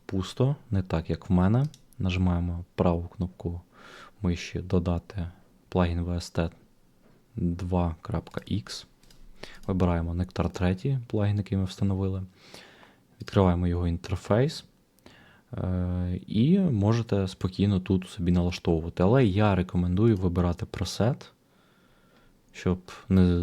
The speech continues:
не витрачати багато часу на налаштування. Ну і тим більш підходить тим, хто не розбирається, е,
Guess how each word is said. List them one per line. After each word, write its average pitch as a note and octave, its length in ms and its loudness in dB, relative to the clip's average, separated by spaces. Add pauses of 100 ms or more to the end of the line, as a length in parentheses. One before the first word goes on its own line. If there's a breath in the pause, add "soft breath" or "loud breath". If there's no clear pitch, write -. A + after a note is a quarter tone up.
(380)
не G2 180 6
витрачати F#2+ 460 4
багато F2 340 -4
часу F2 340 -4
на E2+ 80 0
налаштування. F#2+ 840 0 (1300)
Ну B2+ 200 4
і A2+ 40 4
тим F2+ 160 6
більш F#2 160 4
підходить - 520 -2
тим, B2 200 4
хто F#2+ 340 -4
не F2+ 260 0
розбирається, F2 680 -2
е, F#2 80 -4